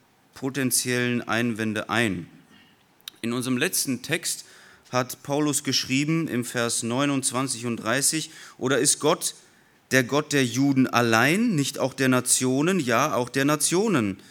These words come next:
denn Gott ist einer. Er wird die Beschneidung aus Glauben und das Unbeschnittensein durch den Glauben rechtfertigen."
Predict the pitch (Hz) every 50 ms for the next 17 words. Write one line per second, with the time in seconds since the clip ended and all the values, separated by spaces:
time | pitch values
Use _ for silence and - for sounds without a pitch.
0 | - _ - 113 120 117 113 120 117 - 104 120 - - - - 139 143 156 151
1 | 139 113 101 95 92 - - - _ _ - 107 110 117 127 - 131 123 113 117
2 | - - - 117 117 127 139 147 147 139 95 131 131 - - 123 123 127 127 127
3 | 127 - 135 147 131 135 127 120 - - 120 127 117 117 - - 120 113 - 113
4 | 117 101 98 107 104 104 104 101 98 107 104 - - 101 101 95 92 98 98 95
5 | 95 101 95 90 - - _ _ _ _ _ - 82 85 87 - - - - -
6 | 85 82 82 - 78 76 76 -